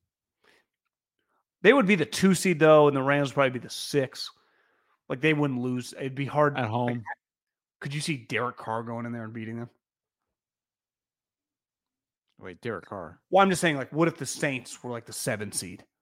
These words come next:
Speaker 1: right? At, like, nine and eight. You know, team, like, that's, 'cause Minnesota might lose out.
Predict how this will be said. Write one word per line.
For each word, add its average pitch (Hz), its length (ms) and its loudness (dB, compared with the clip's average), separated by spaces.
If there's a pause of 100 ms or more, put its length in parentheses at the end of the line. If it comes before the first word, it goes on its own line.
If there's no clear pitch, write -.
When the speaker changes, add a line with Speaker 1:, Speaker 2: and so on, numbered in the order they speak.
(180)
Speaker 1:
right? 107 280 -4
At, 131 80 -10
like, 113 140 -8
nine 110 280 -4
and 95 100 -10
eight. 90 260 -12 (1800)
You 139 100 0
know, 123 60 -2
team, 120 280 -4
like, 113 140 -6
that's, 139 360 -4 (800)
'cause 139 140 -4
Minnesota 151 500 4
might 117 220 -6
lose 110 300 -10
out. 92 300 -10